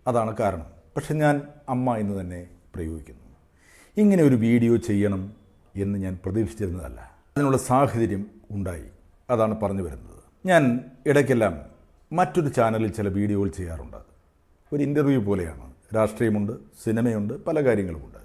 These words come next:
എ ബി സി ന്യൂസ് എന്ന് പറയുന്ന ഒരു ചാനലാണ്. ഞാൻ എ ബി സി എന്ന ചാനലിൽ വീഡിയോ ചെയ്യാൻ ചെന്നപ്പോൾ അമ്മയുടെ ജനറൽ ബോഡി കഴിഞ്ഞതിൻ്റെ അടുത്ത ദിവസമാണ്. ബിനു മുരളീധരൻ എന്ന് പറയുന്ന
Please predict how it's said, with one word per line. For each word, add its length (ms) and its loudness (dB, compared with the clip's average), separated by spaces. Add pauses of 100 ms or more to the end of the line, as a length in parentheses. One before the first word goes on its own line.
(300)
എ 180 6
ബി 160 8
സി 120 2 (220)
ന്യൂസ് 300 0
എന്ന് 140 0
പറയുന്ന 220 -2
ഒരു 140 -6
ചാനലാണ്. 380 -10 (520)
ഞാൻ 120 2 (100)
എ 80 6
ബി 80 6
സി 180 0
എന്ന 160 0
ചാനലിൽ 320 2 (360)
വീഡിയോ 240 2
ചെയ്യാൻ 300 2
ചെന്നപ്പോൾ 320 -10 (1000)
അമ്മയുടെ 420 6 (120)
ജനറൽ 280 4
ബോഡി 220 6 (220)
കഴിഞ്ഞതിൻ്റെ 460 2
അടുത്ത 160 -2 (120)
ദിവസമാണ്. 440 -6 (380)
ബിനു 300 0
മുരളീധരൻ 480 0
എന്ന് 180 -4
പറയുന്ന 320 -4